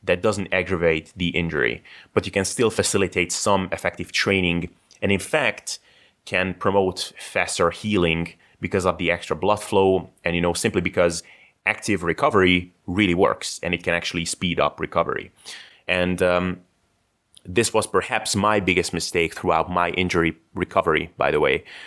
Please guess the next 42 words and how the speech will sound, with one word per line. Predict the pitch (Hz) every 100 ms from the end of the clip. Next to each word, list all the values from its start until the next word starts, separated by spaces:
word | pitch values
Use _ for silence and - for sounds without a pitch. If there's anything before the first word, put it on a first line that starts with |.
| - -
uh, | 82 80
not | 101 101
training | - 101 90 85 82
what | 80
I | 78
could, | - - 139 107 101 - _ -
as | 85
best | 92 87
as | 82
I | 78
could | 73 - 92
from | - 78
the | 80
get-go, | 78 76 69 57
because | - 92
odds | 117 120 104
are | 95 92 90 - - _
that | 92
I |
still | 92 - 139
could | - 104
have | 92
done | 90 90 85 82 - _
some | - - 80
push-up | 127 123 101
variations, | 98 98 95 95 90 95 90 90
some | - 90
arm | 98 101
training, | 98 - 92 92 90 90
some | 87 -
pull-down | 82 95 98 90 90
variations, | 87 85 85 85 - 87 87 - - -
and | 95
even | 123 113
some | - 90
light | 87 85 -
shoulder | - 87 82
presses | - - 82 - 78
with | 80 80
l-, | 80 -
slower | - - 92 78
reps. | 82 95 - -